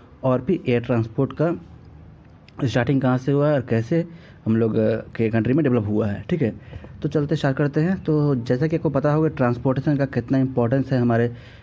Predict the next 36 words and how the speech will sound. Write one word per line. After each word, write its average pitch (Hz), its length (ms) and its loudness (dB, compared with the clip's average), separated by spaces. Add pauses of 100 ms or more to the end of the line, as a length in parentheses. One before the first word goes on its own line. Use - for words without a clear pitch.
(100)
अ, 104 160 2
देश 120 320 0
में 131 80 2
या 123 80 2
फिर 131 80 2
किसी 151 260 0
भी 147 60 0
country 131 320 0
में, 143 260 2 (340)
और 110 100 2
बहु-, 117 300 0
ये, 139 280 2 (220)
ये 143 260 2
हमारा 127 380 2
ये, 139 400 0 (760)
अ, 113 100 2
किसी 131 300 -2
भी 151 80 2
country 131 300 0
में 139 120 2
development 120 440 0
का 147 100 0
बैकबोन 117 440 0
होता 117 160 2
है 104 80 2
transportation। 104 680 -4 (400)
तो - 100 -16
transportation 131 480 0
की 160 80 2
बात 135 200 0
करें, 143 180 -2
transport 135 320 0
के 135 40 0
डिफरेंट 123 300 2
modes 123 380 2
हैं, 151 160 0